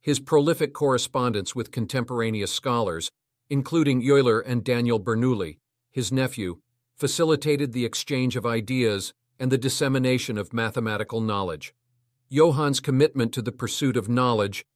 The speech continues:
and the advancement of mathematical theory left an indelible mark on the scientific landscape of the eighteenth century.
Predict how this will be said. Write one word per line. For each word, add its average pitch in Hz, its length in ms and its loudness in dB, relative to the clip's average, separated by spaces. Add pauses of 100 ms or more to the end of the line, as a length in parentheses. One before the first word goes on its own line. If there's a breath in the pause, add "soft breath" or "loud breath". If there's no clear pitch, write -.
(120)
and 127 160 0
the 123 120 0
advancement 127 580 0
of 95 120 -2
mathematical 117 640 -2
theory 110 580 -2 (260)
left 135 340 0
an 131 120 0
indelible 143 600 0
mark 127 400 0
on 107 100 -4
the 104 80 -4
scientific 120 680 -4
landscape 113 720 -4
of 92 120 -10
the 101 140 -4
eighteenth 92 380 -6
century. 92 500 -8